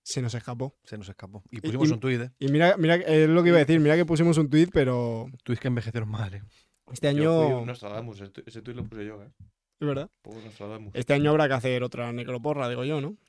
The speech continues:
Speaker 3: Hacerla en septiembre me parece de ansias.
Speaker 2: No,
Speaker 1: No,
Speaker 2: no,
Speaker 1: no.
Speaker 2: en diciembre.
Speaker 3: <laughs> Ah, vale, vale.
Speaker 1: A ver, a ver, a ver quién se muere, a ver, a ver. A ver quién se muere.
Speaker 2: Pa' tarde vieja lo podemos hacer.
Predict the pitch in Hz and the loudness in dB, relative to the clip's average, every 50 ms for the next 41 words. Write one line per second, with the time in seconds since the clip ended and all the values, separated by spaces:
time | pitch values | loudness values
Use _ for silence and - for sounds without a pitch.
0 | - - - _ - 92 95 87 87 - 90 _ - 92 90 90 90 87 85 90 | -20 -20 -20 _ -20 -18 -16 -16 -16 -18 -20 _ -20 -20 -18 -16 -18 -18 -18 -18
1 | 85 - 82 80 80 80 - - _ _ _ _ - 120 110 120 160 160 147 139 | -20 -20 -20 -20 -20 -20 -20 -20 _ _ _ _ -12 -8 -2 2 4 6 6 6
2 | - 170 135 110 110 110 104 113 120 120 113 104 101 101 - 214 104 104 110 110 | 6 6 4 4 0 -6 -6 -6 -6 -6 -6 -6 -4 -2 0 0 0 0 0 0
3 | 113 110 110 - 170 165 180 226 208 180 160 170 - - 247 220 202 214 202 175 | -2 0 2 4 6 8 10 10 10 10 8 8 10 10 12 12 12 12 10 10
4 | 185 196 240 214 214 208 190 160 147 170 214 208 180 156 175 208 208 180 151 131 | 10 10 12 12 12 12 10 10 8 6 6 6 6 6 6 6 8 6 6 2
5 | - - 123 - - 143 - - - - - 202 202 214 220 180 202 185 180 165 | -4 -12 -16 -12 -12 -12 -12 -12 -8 -2 2 6 8 10 10 10 10 10 8 6
6 | 147 131 - - - 131 131 123 113 113 117 127 131 117 - 107 101 104 101 92 | 4 2 -2 -4 -4 -2 -2 -2 -2 -2 0 -2 -2 -2 -4 -8 -10 -10 -10 -10
7 | 95 92 98 98 | -10 -10 -12 -12